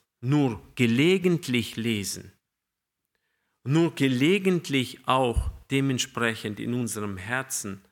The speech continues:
aufnehmen, dann ist es viel zu wenig, um den Glauben zu stärken.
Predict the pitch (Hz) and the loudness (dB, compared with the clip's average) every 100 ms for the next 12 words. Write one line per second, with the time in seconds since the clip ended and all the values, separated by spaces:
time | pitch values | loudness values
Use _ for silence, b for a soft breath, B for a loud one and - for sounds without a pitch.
0 | _ _ _ _ 135 190 202 - 151 120 | _ _ _ _ -2 -2 -2 -4 -2 -2
1 | 101 92 87 _ _ _ _ _ _ 113 | -2 -8 -14 _ _ _ _ _ _ -10
2 | 151 - 160 - 170 165 - 175 170 226 | -6 -6 -6 -4 -6 -4 -2 -2 0 0
3 | 240 135 92 - 143 127 127 123 135 147 | 0 -2 -4 -6 -4 -2 -2 -2 -2 -2
4 | 170 170 - - - 165 160 - 98 | -4 -8 -8 -10 -8 -8 -10 -16 -20